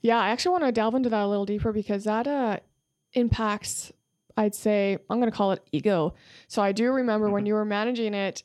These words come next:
Speaker 1: and it was my ego that kinda got in the way, because it's not that I can't manage it. I can. It just, like you said, it's not my personality for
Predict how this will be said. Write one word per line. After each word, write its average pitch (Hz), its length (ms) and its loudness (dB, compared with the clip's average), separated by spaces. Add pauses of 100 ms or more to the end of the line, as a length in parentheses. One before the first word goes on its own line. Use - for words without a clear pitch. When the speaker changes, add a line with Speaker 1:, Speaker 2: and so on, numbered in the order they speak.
Speaker 1:
and 196 600 -4 (1200)
it 220 200 2
was 220 260 2
my 214 240 -2
ego 233 320 2
that 202 180 -2
kinda 208 200 -2
got 196 160 -2
in - 40 -6
the 190 60 -2
way, 202 160 2
because 226 200 -4
it's 269 60 -12
not 349 120 0
that 453 80 -2
I - 40 -2
can't - 420 -6
manage 170 320 -6
it. 180 220 -2
I 285 80 2
can. 254 500 -4 (600)
It 247 120 2
just, 226 260 0 (480)
like 214 240 0
you 185 60 2
said, 233 180 0
it's 208 100 -2
not 220 320 0
my 190 140 0
personality 185 800 0
for 190 480 0